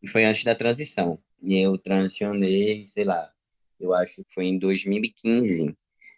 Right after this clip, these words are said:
É, então, eu trabalhei em, de dois mil e onze a dois mil e treze. Então, a partir daí, começou meu ciclo de, de transição, né? De entender o que é que tava acontecendo comigo, já na fase adulta.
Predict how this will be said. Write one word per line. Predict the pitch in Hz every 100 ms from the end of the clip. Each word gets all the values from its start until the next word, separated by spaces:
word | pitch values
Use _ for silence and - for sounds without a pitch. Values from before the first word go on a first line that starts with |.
| _ -
É, | 87
então, | 87 92 90 95
eu |
trabalhei | 95 92 95 92 92 101
em, | 107 101 _
de | 92 95
dois | 90 92 95
mil | 98 98
e | 98
onze | 95 104 123 131 127 123
a | 101 101
dois | - 101 -
mil | 104 117
e |
treze. | - 95 92 87 80 80 80 _ _ _ _ _
Então, | 82 85 87 85 -
a | -
partir | 87 - 95
daí, | 95 95 98 110
começou | 104 98 98 98 95 92 90 _ 95
meu | 92
ciclo | - 90 - 90
de, | 87 87 87 82 - _ _ _ _ _ -
de | 98
transição, | 95 101 101 113 - 104 107 135
né? | 104 95 117
De | 95 95
entender | 98 98 95 92
o | 95
que | 98
é |
que | -
tava | 92 95
acontecendo | - 92 92 - 92 92
comigo, | 101 92 85 101 110
já | 87
na | 87
fase | - 90 98
adulta. | 98 90 107 - 160